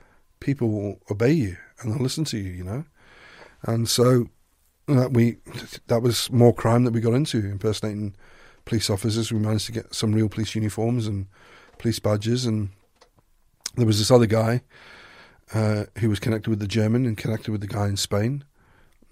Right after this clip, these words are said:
He'd stolen a lot of money, and so we did surveillance on his house.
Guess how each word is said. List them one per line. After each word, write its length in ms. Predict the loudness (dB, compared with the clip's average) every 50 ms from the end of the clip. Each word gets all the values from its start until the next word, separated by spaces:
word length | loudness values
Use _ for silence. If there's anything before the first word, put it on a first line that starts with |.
| -8 -6
He'd 120 | -4 -4
stolen 420 | 0 2 4 4 4 4 2 2
a 40 | 0
lot 120 | 0 -2 -2
of 80 | -2
money, 240 | -2 0 0 0 0
and 140 | -2 -2 -4
so 160 | -2 -2 0
we 120 | 0 0
did 160 | -2 -4 -6 -8 -12 _
surveillance 580 | -10 -6 -4 0 0 2 2 2 0 -2 -2 -4
on 80 | -4
his 140 | -4 -4 -4
house. 380 | -4 -4 -6 -6 -8 -10 -14